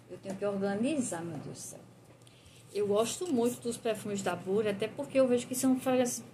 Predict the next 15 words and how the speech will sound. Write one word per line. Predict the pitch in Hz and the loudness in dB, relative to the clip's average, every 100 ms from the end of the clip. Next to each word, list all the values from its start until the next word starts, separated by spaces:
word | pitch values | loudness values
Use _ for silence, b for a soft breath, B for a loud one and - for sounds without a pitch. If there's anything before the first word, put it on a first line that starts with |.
| - | -6
bem | 208 220 | -4 2
elegantes, | 262 311 440 254 214 208 185 | 2 2 -2 -2 -2 -4 -6
sabe? | - 180 170 - | -6 -4 -2 0
A | 214 | 2
marca | 202 180 254 285 | 2 2 2 4
em | 269 | 4
si | - - 190 185 247 - B B B B - | 4 0 -2 -2 -4 -6 B B B B -12
é | 185 196 220 | -4 0 2
maravilhosa. | 247 247 247 240 359 247 180 - 202 | 4 8 8 8 6 6 4 0 2
Um | 254 370 | 4 4
que | 302 | 4
eu | |
quero | 269 240 214 | 4 4 2
destacar | 208 - - 190 170 | 0 -2 -2 -2 -2
aqui, | 165 - | -6 -6